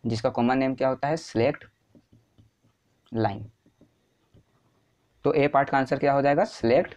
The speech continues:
लाइन। चलिए हम लोग बी पार्ट सॉल्व करते हैं। Is this reaction exothermic or endothermic reaction?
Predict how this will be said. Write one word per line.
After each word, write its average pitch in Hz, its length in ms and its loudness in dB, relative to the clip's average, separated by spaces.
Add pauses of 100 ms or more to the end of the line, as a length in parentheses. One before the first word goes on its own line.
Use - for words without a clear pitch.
(240)
लाइन। 123 280 -2 (1400)
चलिए 160 180 4
हम 165 80 4
लोग 147 100 2
बी 135 100 4
पार्ट 139 200 2
सॉल्व 139 220 0
करते 135 260 -2
हैं। - 80 -4
Is 156 160 4
this 156 200 2
reaction 131 380 2
exothermic 131 640 2
or 139 100 6
endothermic 120 500 2
reaction? - 340 -4